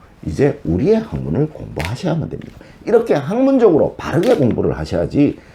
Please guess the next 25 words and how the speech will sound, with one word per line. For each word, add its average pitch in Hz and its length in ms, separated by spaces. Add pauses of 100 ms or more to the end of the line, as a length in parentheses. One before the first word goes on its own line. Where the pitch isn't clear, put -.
(140)
여러분들의 156 600 (440)
앞으로의 170 840
전도에 123 500 (560)
도움이 90 420
되실 71 280
거예요. - 300 (140)
지금같이 147 600
점술로 180 520
공부하시게 71 520
되면 71 260 (120)
어느 214 120
순간에 92 380
가서 - 300 (140)
딱 175 200
막히게 135 380
되고요. - 340 (120)
본인에 147 420
대한 78 220 (320)
회의가 156 400 (340)
너무도 123 320
심하게 113 420
옵니다. 62 300 (120)
왜냐하면 147 400
본인은 147 360 (260)
자꾸 - 420